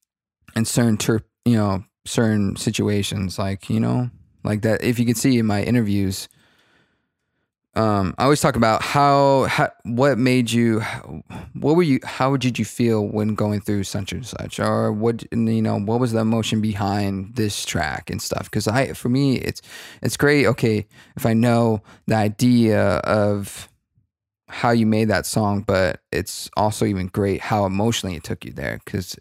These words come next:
it helps, for me, it helps the listener or myself to understand the approach of the song and stuff like that. But yeah, guys, so pretty much it. We come, I'm gonna come out with a new remix pretty soon, so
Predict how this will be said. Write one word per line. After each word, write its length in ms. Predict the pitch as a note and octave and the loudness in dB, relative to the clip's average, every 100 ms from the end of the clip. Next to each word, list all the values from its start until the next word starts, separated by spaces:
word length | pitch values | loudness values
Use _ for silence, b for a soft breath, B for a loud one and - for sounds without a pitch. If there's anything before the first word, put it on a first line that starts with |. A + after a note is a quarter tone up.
| - | -4
it 260 | G#2 F2 | -2 -2
helps, 500 | F#2+ G#2 - - - - | -2 -4 -4 -12 -14 -16
for 160 | _ - | _ -2
me, 240 | C3+ B2+ | 0 2
it 60 | G2+ | 0
helps 420 | G#2 - - - - | -2 -4 -10 -12 -8
the 80 | G#2 | -4
listener 640 | G#2 - G2+ F2+ F#2 G#2 - _ G#2 | -4 -2 -2 -2 -4 -8 -12 _ -6
or 80 | |
myself 520 | G2+ G2 - G#2+ F2+ - | -2 -4 -2 -2 -2 -4
to 280 | - - - - | -6 -6 -10 -6
understand 680 | A2+ G2+ - G2 F#2 F2+ - b b b b b - | -4 -4 -4 -2 -2 -2 -6 b b b b b -4
the 60 | |
approach 320 | A2 A#2 G2+ - | -2 0 -2 -2
of 80 | |
the 60 | F#2+ | -4
song 420 | - G#2 G2+ G2 | -2 -2 -2 -2
and 80 | F2+ | -4
stuff 220 | - - - | -6 -6 -6
like 120 | - | -8
that. 180 | - - | -10 -4
But 200 | - - B B B B | -4 -6 B B B B
yeah, 200 | - E3 | 2 4
guys, 200 | C3 C3 | 4 2
so 240 | - A#2+ A2 | 2 2 2
pretty 220 | - D3 | 0 2
much 300 | C#3+ C#3 - | 2 0 2
it. 260 | B2+ C#3 C3+ | 2 4 4
We 220 | B2 A#2 | 2 0
come, 220 | - B2 | 0 0
I'm 80 | B2+ | 2
gonna 100 | B2+ | 2
come 160 | A#2 B2+ | 2 2
out 140 | B2 | 4
with 140 | A#2 | 2
a 40 | A2+ | 2
new 280 | A#2 B2 A2+ | 2 2 2
remix 520 | A2+ B2 B2 A#2 - | 2 2 2 0 0
pretty 180 | C3 A2+ | -2 -2
soon, 400 | - C3 B2 A#2+ | 2 4 4 2
so 280 | - G#2 | 0 0